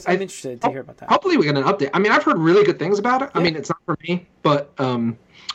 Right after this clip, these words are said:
Speaker 1: people seem to be happy with the port and everything like that, uh, which is crazy. And now it's,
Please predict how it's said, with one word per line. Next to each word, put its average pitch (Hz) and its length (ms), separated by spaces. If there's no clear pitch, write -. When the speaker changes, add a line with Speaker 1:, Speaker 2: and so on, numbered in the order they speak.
Speaker 1:
people 180 240
seem 156 260
to 139 60
be 135 100
happy 139 260
with 180 120
the 127 80
port 180 360
and 196 80
everything 233 220
like 240 140
that, 247 300
uh, 135 380
which 165 180
is 139 80
crazy. 160 320
And 143 240
now 202 240
it's, 156 220